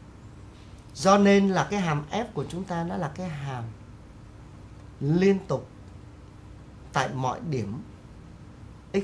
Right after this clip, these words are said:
khác không. Cho nên chúng ta chỉ cần quan tâm đến x zero bằng không thôi. Do vậy mà, mà, mà chúng ta lại biết quá rõ là lim của x khi x đến không của sin x chia cho x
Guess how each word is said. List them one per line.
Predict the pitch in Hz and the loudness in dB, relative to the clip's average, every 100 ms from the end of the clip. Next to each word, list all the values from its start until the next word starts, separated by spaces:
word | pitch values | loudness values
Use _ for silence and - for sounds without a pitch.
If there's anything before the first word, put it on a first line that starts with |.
| - | -4
khác | 175 185 | -12 -12
không. | - 143 123 - - - - - - - | -10 -12 -12 -18 -20 -20 -20 -20 -10 0
Cho | 196 | 2
nên | 202 208 | 2 0
chúng | 226 | 0
ta | 214 208 | 0 0
chỉ | 160 | -2
cần | 170 156 - | -2 -2 0
quan | 196 196 | 0 2
tâm | 196 190 | 0 0
đến | 202 - - | 0 -2 -8
x | 185 | -6
zero | 185 185 | -6 -4
bằng | 160 147 | -4 -6
không | - 185 196 185 | -4 -4 -4 -6
thôi. | 196 196 - - - - - - - - - | -10 -10 -14 -18 -18 -20 -18 -18 -18 -18 -6
Do | - 196 | -2 0
vậy | 180 | 0
mà, | 165 180 190 | -2 -2 2
mà, | 190 | 2
mà | 196 202 | 2 0
chúng | 240 | 0
ta | 233 | 0
lại | 214 175 | 0 0
biết | 220 302 | -4 -6
quá | 226 247 | -4 -4
rõ | 214 - - 311 | -4 -6 -6 -4
là | |
lim | 180 185 214 208 | -2 0 -2 -4
của | 202 131 107 131 - - - - - - - - - - - - | -8 -8 -8 -10 -14 -18 -20 -20 -18 -16 -18 -18 -20 -20 -14 -8
x | - - | -8 -4
khi | 208 | -4
x | 220 | -2
đến | 233 226 | -4 -4
không | - 202 202 | -4 -4 -2
của | 123 | -6
sin | 117 180 180 | -8 -8 -8
x | - - | -10 -10
chia | - 202 196 | -4 -4 -2
cho | 202 - - | -6 -10 -12
x | - | -14